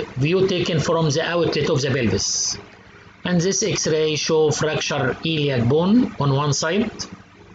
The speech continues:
separation of symphysis pubis, fracture pubic bone, superior and inferior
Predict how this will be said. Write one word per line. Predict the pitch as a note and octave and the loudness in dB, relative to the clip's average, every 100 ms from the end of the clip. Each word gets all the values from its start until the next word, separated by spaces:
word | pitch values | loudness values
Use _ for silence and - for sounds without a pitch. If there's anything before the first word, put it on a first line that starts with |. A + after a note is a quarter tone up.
| - - - - - - - - | -20 -20 -20 -20 -20 -20 -20 -10
separation | - F3+ C#3+ E3 F#3 G3 C#3+ | -6 0 0 0 -2 -2 -2
of | B2 | -2
symphysis | - D#3 - C3 | -2 -2 -2 2
pubis, | D3 G#3+ A3 - - - - - - - - - - - | 2 2 0 -2 -2 -4 -8 -16 -20 -20 -20 -20 -20 -8
fracture | D3+ F#3+ G3+ F#3+ D3 B2+ | -4 -2 -2 0 0 2
pubic | D#3+ F#3 D#3+ B2+ | 2 2 2 4
bone, | D3+ F3 F3+ | 4 4 2
superior | - C3+ E3 E3 | 0 0 0 2
and | C#3+ C#3+ | 2 2
inferior | C3+ E3 D#3+ C3+ B2 | 2 2 2 4 2